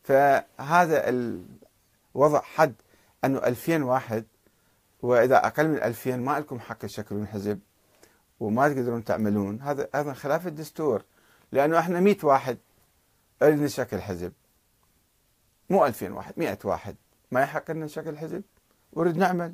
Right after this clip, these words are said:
عندنا برامج سياسية وأهداف مثلًا يعني. فيجب أن نعطي الناس هذا الحق، آه، إذا أرادوا أن يشكلوا حزبًا، وربما يكتسحون الساحة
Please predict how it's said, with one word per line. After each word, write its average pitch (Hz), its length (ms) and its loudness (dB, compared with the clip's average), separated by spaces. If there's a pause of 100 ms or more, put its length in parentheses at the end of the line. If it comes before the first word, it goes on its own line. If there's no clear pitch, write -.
(120)
عندنا 160 220 -2
برامج 143 440 -2
سياسية 117 640 -2
وأهداف 107 540 -2
مثلًا 185 340 2 (100)
يعني. 92 320 -6 (840)
فيجب 139 460 4
أن 147 100 0
نعطي 180 300 -2
الناس 123 480 -4 (400)
هذا 139 220 2
الحق، 139 320 0 (960)
آه، 123 540 0
إذا 120 280 6
أرادوا 107 420 6
أن 104 100 0
يشكلوا 95 440 -8
حزبًا، 147 460 -6 (440)
وربما 175 1300 4
يكتسحون 151 580 -2
الساحة 120 540 0